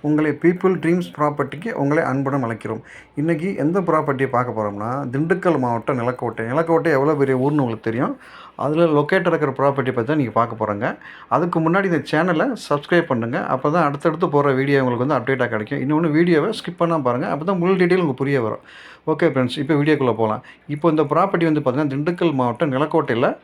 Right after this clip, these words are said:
ஒரு லொக்கே-, மெயின்ல, மெயின் ரோட்ல, அதாவது வத்தலக்குண்டு to மதுரை பைபாஸ்ல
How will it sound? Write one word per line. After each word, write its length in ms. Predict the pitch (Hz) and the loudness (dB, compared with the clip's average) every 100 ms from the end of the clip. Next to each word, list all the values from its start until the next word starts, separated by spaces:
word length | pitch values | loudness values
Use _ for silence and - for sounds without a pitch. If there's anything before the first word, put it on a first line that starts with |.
| - - - | -20 -20 -4
ஒரு 140 | 143 | 0
லொக்கே-, 220 | 147 175 143 | 2 2 4
மெயின்ல, 320 | 156 190 175 | 2 4 2
மெயின் 260 | 143 151 185 | 4 4 4
ரோட்ல, 300 | 165 151 135 | 2 2 2
அதாவது 300 | 120 156 175 139 131 | 4 2 2 -4 -2
வத்தலக்குண்டு 640 | 127 180 190 170 147 139 | -2 0 0 0 2 2
to 340 | 196 226 226 - | 4 4 2 -2
மதுரை 360 | 131 147 180 | 0 2 0
பைபாஸ்ல 840 | 175 139 151 160 135 - 143 226 | 0 -2 0 0 0 -2 -2 -2